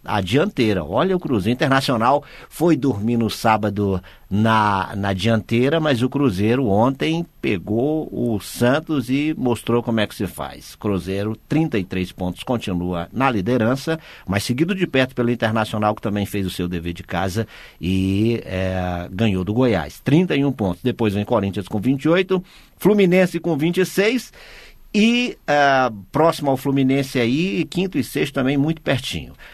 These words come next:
Agora vamos pra parte de baixo da tabela. Seu Palmeiras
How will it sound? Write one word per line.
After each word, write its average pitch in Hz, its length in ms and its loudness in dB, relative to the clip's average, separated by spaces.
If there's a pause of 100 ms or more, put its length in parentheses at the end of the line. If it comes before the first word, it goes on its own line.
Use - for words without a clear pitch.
Agora 156 300 2
vamos 160 320 0
pra 139 260 2
parte 123 600 -2 (220)
de 101 160 -2
baixo 95 340 -2
da 92 160 -2
tabela. 131 680 2 (920)
Seu 98 220 -4
Palmeiras 107 800 0